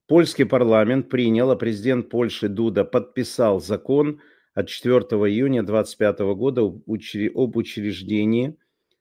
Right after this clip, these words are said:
э, одиннадцатого июля Национальным днем памяти поляков, жертв геноцида, совершенной Организацией украинских националистов оун и Украинской повстанческой армии упа на восточных землях Второй Речи Посполитой.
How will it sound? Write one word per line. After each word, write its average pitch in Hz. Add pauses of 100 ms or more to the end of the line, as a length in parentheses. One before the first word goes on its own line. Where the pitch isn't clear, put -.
(220)
э, 107
одиннадцатого 113
июля 120
Национальным 110
днем 104
памяти 101
поляков, 107 (500)
жертв 120
геноцида, 110
совершенной 123
Организацией 110
украинских 98
националистов 101
оун 110
и 110
Украинской 117
повстанческой - (920)
армии 139
упа 117
на 107
восточных 107
землях 127
Второй 117
Речи 104
Посполитой. -